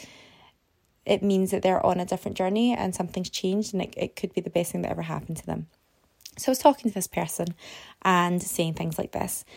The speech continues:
And every single time I was trying to say something positive,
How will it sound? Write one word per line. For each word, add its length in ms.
And 320
every 520
single 540
time 640
I 220
was 160
trying 180
to 80
say 140
something 320
positive, 720